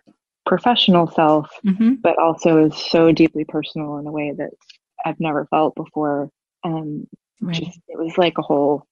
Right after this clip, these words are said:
Speaker 1: world exploded to me. <laughs>
Speaker 2: Yeah.
Speaker 1: And I just, I remember thinking, like, you know, I had thought this was a training I'll take, and, you know, I'm sure I'll see some pregnant women or postpartum women sometime 'cause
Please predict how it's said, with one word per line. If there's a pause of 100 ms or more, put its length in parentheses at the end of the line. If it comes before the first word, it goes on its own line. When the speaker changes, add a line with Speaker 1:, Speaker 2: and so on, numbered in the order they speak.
(200)
Speaker 1:
world (120)
exploded
to
me. (160)
<laughs>
Speaker 2:
Yeah. (580)
Speaker 1:
And
I
just, (500)
I
remember (140)
thinking,
like, (340)
you
know,
I
had
thought
this
was
a
training (540)
I'll
take,
and,
you
know,
I'm
sure
I'll
see
some
pregnant
women
or
postpartum
women
sometime
'cause